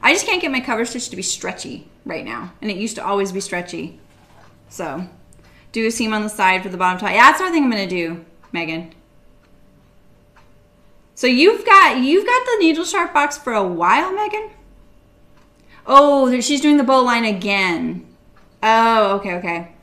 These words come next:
Yeah, I got mine in my needle sharp box too, and I've had it for, like, <laughs> what, a while. All right, so let me just, let's set some fabric aside here.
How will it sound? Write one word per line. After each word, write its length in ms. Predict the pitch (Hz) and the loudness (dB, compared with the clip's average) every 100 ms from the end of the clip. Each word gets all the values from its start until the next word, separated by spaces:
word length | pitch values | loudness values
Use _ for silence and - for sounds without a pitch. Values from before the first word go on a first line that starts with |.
| - | 0
Yeah, 200 | 226 220 | 4 6
I 120 | 214 | 6
got 180 | 254 240 | 6 6
mine 220 | 208 220 | 4 0
in 80 | 202 | -2
my 100 | 190 | -6
needle 180 | 185 185 | -6 -8
sharp 240 | 180 180 | -10 -8
box 280 | 175 175 - | -6 -6 -8
too, 340 | 202 175 175 196 | -6 -6 -6 -8
and 100 | 196 | -10
I've 80 | 185 | -6
had 180 | 202 185 | -4 -4
it 100 | - | -6
for, 100 | 185 | -8
like, 320 | 175 170 - - | -8 -8 -12 -20
<laughs> 140 | _ - | _ -10
what, 400 | 202 208 185 - - - | -8 -6 -8 -10 -18 -14
a 60 | 202 | -12
while. 460 | 190 170 165 165 170 - - - - - - - - - - - - | -8 -8 -8 -10 -14 -20 -20 -20 -20 -20 -20 -20 -20 -20 -20 -20 -10
All 80 | - | -4
right, 260 | - 107 - | -2 -2 -4
so 360 | 220 208 190 | -2 0 0
let 160 | 202 254 | -2 0
me 160 | 311 | 0
just, 640 | 330 320 320 - - - - _ - - - - | 0 -6 -8 -14 -14 -16 -20 _ -20 -18 -16 -12
let's 200 | 202 196 | -10 -10
set 300 | - 277 262 | -8 -4 -4
some 180 | - 277 | -2 -2
fabric 480 | 277 240 233 233 233 | 0 0 0 -2 -6
aside 400 | 262 - 233 240 | -8 -4 -4 -4
here. 680 | - - 196 175 175 185 | -6 -8 -4 -2 -2 -2